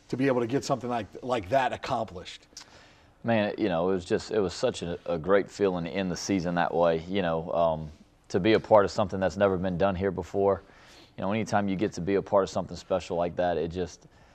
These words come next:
Speaker 2: the, the excitement and just the energy that it carries over in the next year is just always really special. And, um,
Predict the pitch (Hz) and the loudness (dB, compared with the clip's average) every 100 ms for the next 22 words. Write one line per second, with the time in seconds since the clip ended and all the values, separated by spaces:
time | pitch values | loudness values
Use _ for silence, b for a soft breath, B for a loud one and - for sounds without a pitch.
0 | b b b 87 87 78 82 - - 90 | b b b 2 2 2 -2 2 6 6
1 | - 92 87 82 90 82 - 98 95 80 | 4 -4 -4 -4 -4 -4 -4 -2 -2 -2
2 | 90 87 - 98 90 82 92 85 85 85 | 0 0 2 6 6 6 2 2 -2 0
3 | 90 - 92 87 80 82 - 85 82 80 | -2 -2 -2 -2 -2 -4 2 2 2 -2
4 | 82 85 80 - 90 - 87 85 - 85 | -2 -2 -2 0 0 0 -6 -6 -8 -6
5 | 80 80 78 | -2 -2 -4